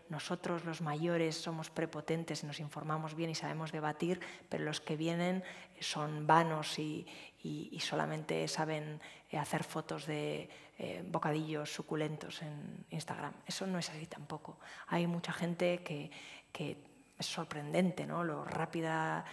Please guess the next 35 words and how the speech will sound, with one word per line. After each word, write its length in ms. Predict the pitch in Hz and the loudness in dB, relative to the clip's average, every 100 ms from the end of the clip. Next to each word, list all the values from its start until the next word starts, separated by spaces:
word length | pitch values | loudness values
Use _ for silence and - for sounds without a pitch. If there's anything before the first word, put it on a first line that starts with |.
| - - - | -14 -10 -2
eh, 400 | - - - - | 0 0 -2 2
que 120 | 156 | 2
es 140 | 170 170 | 4 2
mentalmente, 800 | 156 156 151 156 170 165 170 165 | -2 0 0 2 0 2 2 4
las 240 | 147 156 | 4 4
ganas 320 | 165 170 160 | 4 4 4
que 140 | - - | 0 -2
tiene 260 | 165 160 | -2 0
de 80 | 151 | -2
aprender 580 | 147 143 147 160 165 165 | -4 -4 -2 2 2 2
de, 200 | 147 151 - - - | -2 -4 -10 -14 -8
y 100 | 160 | -4
de 100 | 151 | 0
hacer 260 | 139 - 165 - | 0 0 -2 -2
cosas, 480 | 170 - 127 139 | -4 -4 -4 -4
¿no? 220 | 160 175 170 | -2 0 0
Eh, 220 | 151 151 - - - | -2 -6 -10 -14 -8
la 60 | 160 | -4
juventud, 540 | - 160 156 180 196 | -2 -2 2 2 2
pues 220 | 185 160 | 0 -2
tú 120 | - | -2
sabes 320 | 170 151 147 151 | 0 0 0 -2
mucho 240 | 147 151 | -6 0
más 220 | 151 202 | 4 4
si 140 | - 151 | 2 -4
eres 120 | 151 | -4
profesor. 560 | - 160 - - 151 - - - - - | -6 -6 -4 -2 -2 -4 -12 -14 -12 -4
Eh, 340 | 147 - - | 0 0 -2
siempre 320 | 180 175 175 180 | 0 2 4 2
puede 180 | 175 | 2
sorprenderte 560 | 165 160 - 156 160 170 | -2 -2 -2 0 0 0
para 280 | 160 143 139 | 0 0 4
bien 280 | 185 196 165 | 6 6 6
también, 540 | 143 143 143 139 143 | 0 2 0 0 -2
¿no? 200 | 160 | 0